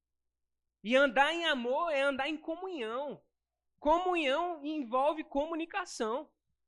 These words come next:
Como é que você diz que tem comunhão com seu marido se você não conversa com seu marido? Casamento não é só sexo. Que casamento que se sustenta só à base de sexo?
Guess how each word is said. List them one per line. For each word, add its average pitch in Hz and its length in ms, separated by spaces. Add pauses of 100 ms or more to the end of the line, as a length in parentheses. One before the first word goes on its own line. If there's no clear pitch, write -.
(720)
Como 285 160
é 339 40
que 330 80
você 349 280
diz 302 160
que - 80
tem 311 160
comunhão 285 400
com 277 80
seu 277 180
marido 262 540 (220)
se - 160
você 311 280
não 330 120
conversa 330 520
com 320 140
seu 262 160
marido? 190 460 (1800)
Casamento 269 580
não 392 60
é 381 40
só 294 200
sexo. - 480 (520)
Que 277 100
casamento 330 600
que 240 140
se 233 180
sustenta 233 480
só - 160
à 196 60
base 196 240
de 202 100
sexo? - 400